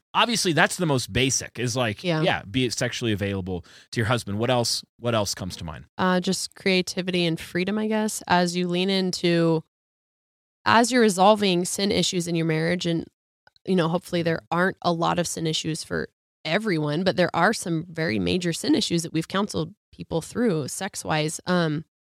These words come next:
Speaker 2: and as you, as the Lord heals you in that way, there should, you should be on a trajectory towards more and more freedom and creativity in your marriage bed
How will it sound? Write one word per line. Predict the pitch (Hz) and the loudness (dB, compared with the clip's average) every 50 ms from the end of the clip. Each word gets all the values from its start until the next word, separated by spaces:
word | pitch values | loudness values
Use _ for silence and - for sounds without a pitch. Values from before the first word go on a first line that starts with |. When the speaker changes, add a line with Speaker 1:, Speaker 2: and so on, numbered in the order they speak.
| _ _ - - _ _ _ _ _ _ _ _ _ - | _ _ -20 -20 _ _ _ _ _ _ _ _ _ -2
Speaker 2:
and | 180 180 180 - - | 0 0 0 0 2
as | - 180 180 170 170 | 2 2 2 2 0
you, | 180 180 165 165 160 160 - - | 0 2 2 2 0 -2 -2 -2
as | - 170 170 160 - | 0 0 0 0 -2
the | 175 156 | -4 -2
Lord | - 165 170 170 165 175 - _ | 0 0 2 2 0 -2 -6 _
heals | - - _ - 233 247 240 226 214 196 - | -20 -10 _ 2 4 6 6 6 6 4 2
you | 208 196 190 | 2 2 2
in | - 175 180 180 | 4 4 2 2
that | 165 156 - - | 2 0 -2 -2
way, | 160 185 202 190 175 165 160 165 | 2 2 4 4 4 4 2 0
there | - 175 170 160 | 0 0 0 0
should, | - - - - 185 185 180 175 175 - - _ _ _ _ _ _ _ _ _ _ _ _ _ _ - | 0 -2 0 2 4 4 4 4 0 -6 -10 _ _ _ _ _ _ _ _ _ _ _ _ _ _ -2
you | 180 220 247 | 2 4 4
should | 220 - 294 240 | 4 4 2 2
be | 247 254 | 4 4
on | 240 226 | 6 6
a | 208 | 4
trajectory | 190 - - 190 175 - _ - - 175 175 - - - 185 185 196 185 | 4 2 0 -2 -2 -4 _ -2 0 0 0 0 0 0 0 2 2 0
towards | - - 185 170 160 160 - | -2 -2 -2 -2 -2 -2 -2
more | 165 156 151 | -2 -2 -2
and | - | -2
more | 175 170 170 | -2 -2 -4
freedom | - - 165 156 156 | -4 -4 -2 0 0
and | 156 156 - | 0 0 0
creativity | - 80 71 - - - - - - 80 - - - | 0 -2 -2 -2 -4 -8 -8 -6 -6 -6 -8 -8 -6
in | - 170 | -4 -2
your | 156 151 | -2 -2
marriage | 82 76 62 - - - | -2 -4 -4 -6 -6 -6
bed | - 62 - 175 165 | -4 -4 -4 -4 -6